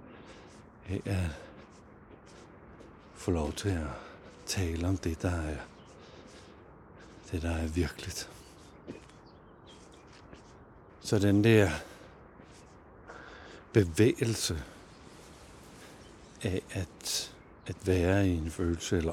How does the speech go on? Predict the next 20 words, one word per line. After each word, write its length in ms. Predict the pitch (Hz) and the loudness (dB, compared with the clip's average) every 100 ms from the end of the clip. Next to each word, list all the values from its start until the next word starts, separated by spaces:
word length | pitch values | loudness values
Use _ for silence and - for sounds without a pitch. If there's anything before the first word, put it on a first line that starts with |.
| - | -2
opdage, 720 | - - - - 101 - 92 - - - - - - - - 98 | -4 -6 -8 0 0 0 -4 -6 -16 -20 -18 -18 -20 -20 -10 -4
at 100 | 85 | -2
jeg 160 | 80 | -2
vurderer 440 | 85 - 110 110 98 | -2 2 2 2 2
mig 200 | 85 76 | 2 0
selv, 420 | - 95 101 92 | 2 2 0 -4
eller 240 | 82 73 65 - - - | -4 -6 -8 -10 -14 -10
jeg 260 | 73 78 90 | -6 -4 -2
vurderer 340 | 87 107 104 | 0 0 0
andre, 400 | - 98 92 101 | 0 -2 -2 -4
eller 420 | 82 69 - - - - - - - - - - - - - - - - - - - - - - - - - - | -4 -4 -10 -16 -18 -20 -20 -20 -20 -20 -20 -20 -20 -20 -20 -20 -20 -20 -20 -20 -20 -20 -18 -18 -20 -20 -20 -12
til, 420 | - 101 87 76 65 - - | -2 2 2 0 -4 -10 0
ja, 240 | 101 98 - - - - | 4 4 2 -8 -16 -8
det 80 | |
gør 120 | 101 87 | -2 -2
vi 60 | |
sgu 180 | 87 87 | -2 -2
nok 360 | 80 78 - - - | -2 -4 -8 -12 2
alle 200 | 104 117 | 6 6
sammen. 360 | 110 95 - | 6 -2 -6